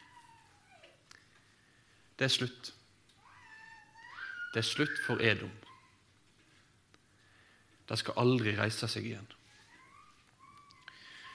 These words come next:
Det lå i ruiner, hele Edoms land, i Malakis tid. Og Edom skulle ikke gjenoppbygges.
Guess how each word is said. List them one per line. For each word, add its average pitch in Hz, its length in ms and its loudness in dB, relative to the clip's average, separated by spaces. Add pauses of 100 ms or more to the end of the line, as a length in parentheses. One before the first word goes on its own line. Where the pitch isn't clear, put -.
(1160)
Det 127 140 8
lå 147 220 12 (280)
i 139 160 12
ruiner, 135 600 10 (800)
hele 147 360 12
Edoms 123 460 8
land, 110 320 2 (580)
i 135 140 10
Malakis 117 640 4
tid. 110 240 -2 (2000)
Og 123 160 0
Edom 113 320 6
skulle 117 400 4
ikke - 320 -2
gjenoppbygges. 107 680 -4